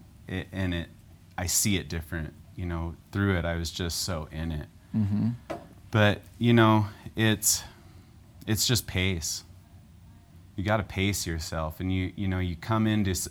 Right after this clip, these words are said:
Speaker 1: a scene. I came in swinging. It was like, "All right, foot's in the door. What are pros doing? How are we, how can we be better than the pros?"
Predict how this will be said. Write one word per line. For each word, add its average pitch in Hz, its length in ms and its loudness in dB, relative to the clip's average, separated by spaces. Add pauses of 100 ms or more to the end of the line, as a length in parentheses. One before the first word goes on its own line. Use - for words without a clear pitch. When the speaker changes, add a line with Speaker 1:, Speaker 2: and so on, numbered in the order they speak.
Speaker 1:
a 92 80 -4
scene. 92 640 -2 (1120)
I 101 120 6
came 120 260 6
in 110 140 6
swinging. 90 580 0
It 92 120 -4
was 92 200 -2
like, 87 400 -2 (180)
"All 104 120 4
right, 90 300 4 (300)
foot's 113 360 0
in 120 80 4
the 120 80 4
door. 90 500 2 (640)
What 104 220 4
are 110 60 4
pros 95 460 2
doing? 85 520 -2 (720)
How 95 160 6
are 95 100 4
we, 92 160 2
how 101 200 4
can 95 300 -2
we 92 180 0
be 90 200 -4
better 80 300 -4
than 80 160 -4
the 80 60 -8
pros?" - 500 -6